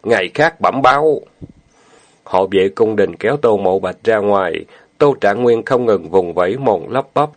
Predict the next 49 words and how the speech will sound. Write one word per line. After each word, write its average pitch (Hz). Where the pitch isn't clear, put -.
máu 151
và 101
nước 113
mắt 151
quạnh 95
vào 92
nhau, 101
có 131
khổ 92
không 104
nói 110
ra 113
nên 101
lời. 80
Hoàng 101
đế 117
sắc 156
mặt 98
âm 110
trầm, 95
quét 143
mắt 151
nhìn 101
mọi 90
người 92
trên 98
điện, 90
giọng 87
lạnh 90
lùng 90
nói: 127
"Trẫm 104
nói 135
lại 104
một 95
lần, 82
triều 98
Đại 90
Hoa 107
ta 110
dùng 98
người 87
hiền 87
năng, 98
nhưng 135
hiền 110
năng 110
ghen 110
tị, 90